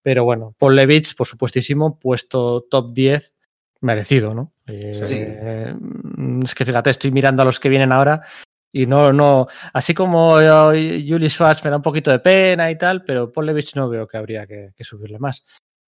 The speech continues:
Speaker 2: Bueno, pues como dice Pedro, mirad lo que viene ahora, así que agarraos que hay curvas, ¿no? Porque vamos a pasar a, a, arrodíllense todos al señor, al gran George Pérez.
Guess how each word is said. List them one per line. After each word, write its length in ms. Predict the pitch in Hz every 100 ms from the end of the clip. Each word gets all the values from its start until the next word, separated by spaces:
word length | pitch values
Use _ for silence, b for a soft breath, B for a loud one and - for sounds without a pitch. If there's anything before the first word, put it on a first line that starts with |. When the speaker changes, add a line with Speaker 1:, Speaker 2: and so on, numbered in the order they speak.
| _ -
Speaker 2:
Bueno, 180 | 113 107
pues 140 | -
como 180 | 101 92
dice 240 | 101 107
Pedro, 460 | 117 120 120 139 131
mirad 320 | 104 95 104
lo 120 | 101
que 120 | 101
viene 180 | 98 104
ahora, 240 | 113 131 139
así 180 | -
que 120 | - 95
agarraos 420 | 95 98 131 127
que 80 | 110
hay 80 |
curvas, 400 | - 95 80 73
¿no? 140 | 107 117
Porque 200 | 101 98
vamos 240 | 101 104
a 60 | -
pasar 400 | 90 113 113 110 B B B
a, 960 | 92 90 87 85 82 82 82 87 87 90 B
a, 60 | 104
arrodíllense 560 | 110 120 123 120 117 107
todos 420 | 135 160 170 -
al 140 | 101
señor, 400 | - 104 131 131 - _
al 120 | 92 95
gran 360 | 123 147 120
George 280 | 160 139 -
Pérez. 400 | 151 87 - -